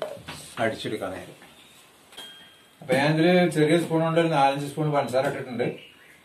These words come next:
അപ്പൊ ഇനി അത് മധുരം കുറവാണ് തോന്നുകയാണെങ്കിൽ നമുക്ക് ഇനി ഇടാം. അപ്പൊ ഇനി ഇതൊന്ന് അടിച്ചെടുക്കാം. അപ്പൊ ഇതിൽ വെള്ളം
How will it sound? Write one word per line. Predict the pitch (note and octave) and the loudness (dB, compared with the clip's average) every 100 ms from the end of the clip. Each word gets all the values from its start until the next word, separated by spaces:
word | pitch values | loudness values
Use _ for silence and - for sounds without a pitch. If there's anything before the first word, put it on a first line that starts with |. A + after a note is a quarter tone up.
| - | -14
അപ്പൊ | A2 A#2+ | -4 -2
ഇനി | B2+ D3+ | 0 2
അത് | D#3+ E3 | 4 4
മധുരം | C#3+ C#3 E3 E3+ | 2 2 0 2
കുറവാണ് | C#3 C3+ C#3+ E3+ F3 F3+ | 2 4 6 10 10 10
തോന്നുകയാണെങ്കിൽ | E3+ E3 D#3+ D#3+ D#3+ E3 D#3+ | 4 4 4 2 2 -2 -2
നമുക്ക് | D3 C#3+ C#3+ F#3 - _ _ A#2+ | -2 -2 -2 -2 -4 _ _ -10
ഇനി | B2 D#3+ F3+ - _ _ _ - | -6 -6 -6 -12 _ _ _ -14
ഇടാം. | F#2 - | -10 -10
അപ്പൊ | - B2+ | -10 -10
ഇനി | C3 | -6
ഇതൊന്ന് | C#3+ D3 E3 F#3 | -2 0 -2 -4
അടിച്ചെടുക്കാം. | A#2+ - - G#2+ - - _ - _ _ - _ _ - - - - - - A3 A3 - - | -10 -10 -10 -12 -14 -20 _ -20 _ _ -20 _ _ -16 -2 2 4 6 8 8 8 6 0
അപ്പൊ | - C#3 | -4 0
ഇതിൽ | D#3 D3 | 2 4
വെള്ളം | D3 D#3 F3+ | 4 4 2